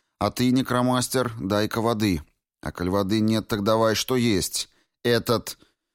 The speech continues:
Тут она прошипела такое ругательство, что у Рико уши покраснели, несмотря на творящийся вокруг хаос. «Этот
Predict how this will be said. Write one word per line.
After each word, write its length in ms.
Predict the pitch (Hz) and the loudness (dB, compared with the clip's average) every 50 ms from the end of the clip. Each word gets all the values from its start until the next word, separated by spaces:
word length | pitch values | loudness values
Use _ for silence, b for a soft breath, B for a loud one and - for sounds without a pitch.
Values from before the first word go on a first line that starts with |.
| _ _ _ _ _ | _ _ _ _ _
Тут 180 | - 85 76 - | -12 -10 -6 -4
она 220 | 82 82 82 82 | -4 -4 -4 -4
прошипела 640 | - - 85 - - 95 - - 98 90 85 85 | -4 -6 -6 -4 -4 -6 -4 -2 0 0 0 0
такое 420 | 78 - 82 - - 95 90 87 85 | -2 -2 -6 -4 -2 0 2 2 2
ругательство, 800 | 82 82 76 85 98 110 117 - 123 117 113 - - 113 117 | 0 -2 0 0 0 0 0 0 -2 -4 -4 -4 -4 -4 -4
что 220 | 110 - - - 107 | -4 -4 -2 0 2
у 200 | 101 101 98 95 | 2 4 4 4
Рико 420 | 95 113 123 - - 120 113 - - | 2 2 0 0 2 0 0 0 0
уши 240 | 131 123 - - - | -2 -2 -2 -2 -2
покраснели, 800 | - 85 - 80 85 92 - - 90 85 80 76 71 67 67 B B B B B B B | -4 -4 -4 -2 -2 -2 0 0 0 2 0 0 0 -4 -6 B B B B B B B
несмотря 560 | 92 92 92 - - 98 90 - - 92 87 | 0 0 0 0 0 0 0 0 0 -2 -2
на 140 | 87 87 82 | -2 -2 -4
творящийся 720 | - 82 80 78 82 90 95 98 - - 107 98 - 107 90 | -4 -4 -2 -2 0 0 0 -2 -2 -2 -2 -2 -2 -2 -2
вокруг 400 | 95 92 - - 78 78 - - | -2 -2 -2 -6 -6 -6 -6 -8
хаос. 640 | - - 92 76 69 65 60 - - - - - _ _ _ _ _ | -4 -2 -2 -2 -2 -4 -4 -4 -4 -6 -6 -8 _ _ _ _ _
«Этот 540 | - 98 98 92 104 104 98 - - - | -4 -4 -4 -2 -2 -4 -4 -4 -8 -10